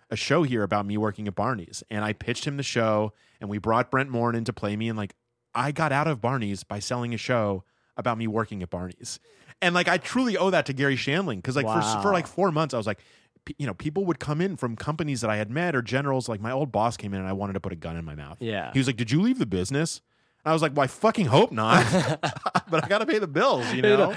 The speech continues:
Speaker 2: no, I'm just real passionate about Barney's. <laughs>
Speaker 1: Yeah, I love women's handbags, <laughs> you know?
Speaker 2: Yeah, that's, th-, I, I can totally empathize with that. It's, it's rough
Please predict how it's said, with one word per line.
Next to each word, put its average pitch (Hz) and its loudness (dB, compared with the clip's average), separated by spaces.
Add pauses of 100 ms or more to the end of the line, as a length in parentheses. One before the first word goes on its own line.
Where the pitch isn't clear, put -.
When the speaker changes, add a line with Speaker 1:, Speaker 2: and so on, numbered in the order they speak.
Speaker 2:
no, 247 6
I'm 233 4
just 233 2
real 254 6
passionate 180 4
about 143 6
Barney's. 160 6
<laughs> 147 0
Speaker 1:
Yeah, 202 6
I 135 6
love 156 4
women's 165 2
handbags, 147 4 (140)
<laughs> - -6
you 123 -2
know? 151 2 (800)
Speaker 2:
Yeah, 123 4
that's, 143 0
th-, 147 -10
I, 143 0
I 170 0
can 156 0
totally 123 0
empathize 104 -4
with 101 -4
that. 98 -2
It's, - -8 (580)
it's 131 0
rough 123 2